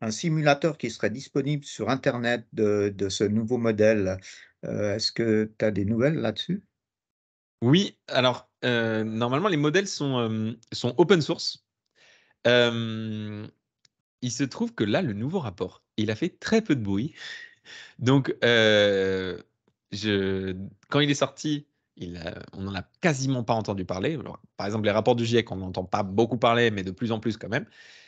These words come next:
Speaker 2: Et donc là, j'avoue que j'ai pas eu la curiosité d'aller chercher, euh, une fois que j'avais fait le résumé, et voilà.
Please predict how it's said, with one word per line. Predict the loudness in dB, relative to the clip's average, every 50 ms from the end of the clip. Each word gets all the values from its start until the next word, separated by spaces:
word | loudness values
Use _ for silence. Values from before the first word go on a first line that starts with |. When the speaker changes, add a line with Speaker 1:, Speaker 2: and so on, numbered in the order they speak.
| _ _ 2
Speaker 2:
Et | 4 4 6
donc | 4 2 2 4
là, | 4 4 4
j'avoue | 4 0 -2 -2
que | -2 -4
j'ai | -4 -2
pas | 0 2
eu | 2 2
la | 2 0
curiosité | -2 _ 0 4 4 4 4 4 0 -2 -4 -6 -4 -2 -2
d'aller | 0 0 -2 -2
chercher, | -4 -6 -8 -8 -8 -6 -6 -4 -2 -2 0
euh, | 0 0 -2 -2 -2 -4 -4 -6 -4
une | -4 -4 -4
fois | -2 0 2 2 2
que | 2 0 -2
j'avais | 0 0 -2 -2 -4
fait | -4 -2 -2
le | -2
résumé, | -2 -2 -4 -4 -6 -4 -4
et | -4 -2 -4 -4 -4 -4 -6
voilà. | -8 -10 -12 -14